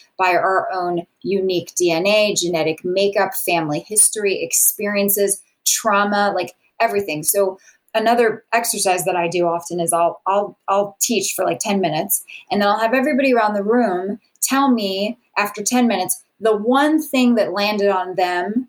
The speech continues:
the most, the one thing that impacted them, that moved them the most, or that they'll remember by that ten minutes. Now, everybody was listening to the same thing. Everybody was seeing me speak. I'm dressed the same. I'm doing the same movements in front of everybody.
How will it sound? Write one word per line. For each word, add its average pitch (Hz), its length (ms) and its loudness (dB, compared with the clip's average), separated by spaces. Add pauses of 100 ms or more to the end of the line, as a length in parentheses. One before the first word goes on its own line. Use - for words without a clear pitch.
(100)
the 180 180 -2
most, 165 360 0
the 196 100 -4
one 247 200 4
thing 247 180 2
that 196 140 -6
impacted 202 500 -2
them, 190 240 -2
that 170 160 -2
moved 202 540 0
them 196 180 0
the 185 100 -6
most, 185 320 -2
or 185 80 -2
that 196 180 -2
they'll 180 180 0
remember 175 440 0
by 165 160 0
that 160 200 -4
ten 180 180 -4
minutes. 156 400 -4 (240)
Now, 208 180 0
everybody 285 340 2
was 269 140 2
listening 226 360 0
to 185 100 -6
the 190 60 0
same 190 280 -2
thing. - 340 -10 (240)
Everybody 240 320 0
was 240 160 2
seeing 208 240 -2
me 202 140 0
speak. 165 460 -4 (240)
I'm 202 120 0
dressed 208 400 0
the 233 80 -2
same. 185 440 -2
I'm 208 160 -2
doing 208 220 0
the 185 60 -4
same 220 280 -2
movements 196 440 -2
in 190 120 -10
front 180 160 -4
of 160 80 -4
everybody. 175 580 -2